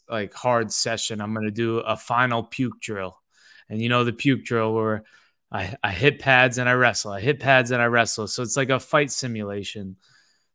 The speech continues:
So, uh, on-, once Sunday, I get that puke drill in. It's kinda, it's all about the,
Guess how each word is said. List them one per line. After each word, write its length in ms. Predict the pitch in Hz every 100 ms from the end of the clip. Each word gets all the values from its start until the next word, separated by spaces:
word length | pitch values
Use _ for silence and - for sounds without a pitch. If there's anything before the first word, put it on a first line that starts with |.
| -
So, 340 | - 110 107
uh, 440 | 104 101 98 104 110 _ _ -
on-, 320 | 123 123 - 127
once 240 | 135 -
Sunday, 520 | - 139 139 143 143
I 80 | 123
get 180 | 123 123
that 220 | 123 113
puke 220 | - 135
drill 260 | - 139 139
in. 220 | 139 131
It's 180 | 110 -
kinda, 540 | - 123 117 117 110 - _ _ _ -
it's 160 | 104 120
all 300 | 120 117 117
about 340 | 113 113 113
the, 340 | 113 110 104